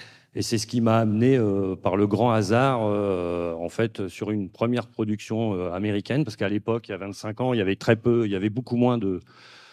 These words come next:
de séries ou de choses comme ça. C'était plus du, du, du gros cinéma.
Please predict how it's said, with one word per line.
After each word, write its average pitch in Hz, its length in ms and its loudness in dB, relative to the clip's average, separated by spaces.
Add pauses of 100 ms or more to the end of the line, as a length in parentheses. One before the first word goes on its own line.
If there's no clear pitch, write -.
(420)
de 120 920 6
séries 123 800 -2
ou 104 140 -6
de 113 100 -2
choses 113 240 -2
comme 110 160 0
ça. 123 200 2
C'était 113 280 -4
plus 113 240 -8
du, 98 320 -2
du, 92 180 -2
du 90 140 -4
gros 95 220 0
cinéma. 110 580 0